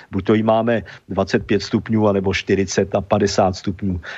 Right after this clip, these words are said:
A za několik hodin nám přišla odpověď, že takhle to nesmíme psát. A kolega z Potsdam Institut für Klimaforschung, což je ta vůdčí mo-, mo-, klimatická,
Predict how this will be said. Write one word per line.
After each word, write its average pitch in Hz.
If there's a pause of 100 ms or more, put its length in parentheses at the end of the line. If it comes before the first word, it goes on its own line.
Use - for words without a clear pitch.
(120)
A 95
za 98
několik 196
hodin 143
nám 175
přišla 185
odpověď, 104
že 104
takhle 135
to 175
nesmíme 107
psát. 76 (720)
A 98
kolega 160 (320)
z -
Potsdam 131
Institut 147
für 135
Klimaforschung, 131
což -
je 117
ta 110
vůdčí 113
mo-, 107
mo-, 104 (580)
klimatická, 117